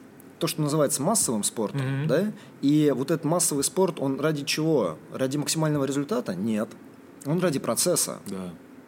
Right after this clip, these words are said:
Speaker 1: Ты идёшь туда за впечатлениями, и впечатление — это всё, что окружает соревнования. Это мандраж передсоревновательный, э, предстартовый какой-то, да, это анализ комплексов, если они есть, это, соответственно, какие-то там обсуждения, это совместные тренировки, это на самих соревнованиях там инструктаж,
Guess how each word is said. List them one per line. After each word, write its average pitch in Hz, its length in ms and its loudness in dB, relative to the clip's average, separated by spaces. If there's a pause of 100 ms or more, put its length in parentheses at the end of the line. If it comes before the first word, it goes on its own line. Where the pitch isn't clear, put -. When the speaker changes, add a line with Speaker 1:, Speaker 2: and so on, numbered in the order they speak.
Speaker 1:
Ты 135 120 4
идёшь 180 220 4
туда 135 260 2
за 131 100 -2
впечатлениями, 135 680 2
и 113 40 -2
впечатление — 190 600 2
это 120 80 -4
всё, 175 420 2
что 135 180 -2
окружает 120 440 0
соревнования. 120 580 0
Это 147 380 4 (320)
мандраж 135 480 0
передсоревновательный, 127 1080 0 (500)
э, 123 280 0
предстартовый 120 640 0
какой-то, 110 380 -4
да, 135 160 2
это 113 180 -2
анализ 147 340 2
комплексов, 104 580 -2
если 107 240 -4
они 113 240 -2
есть, 107 300 -2
это, 113 100 -4
соответственно, 131 480 -2
какие-то 147 400 -6
там 151 140 -2
обсуждения, 139 640 0
это 117 80 -4
совместные 156 420 -2
тренировки, 147 880 2 (300)
это 147 340 0
на 135 100 -2
самих 143 220 -2
соревнованиях 143 520 -2
там 143 160 -2
инструктаж, 127 760 -2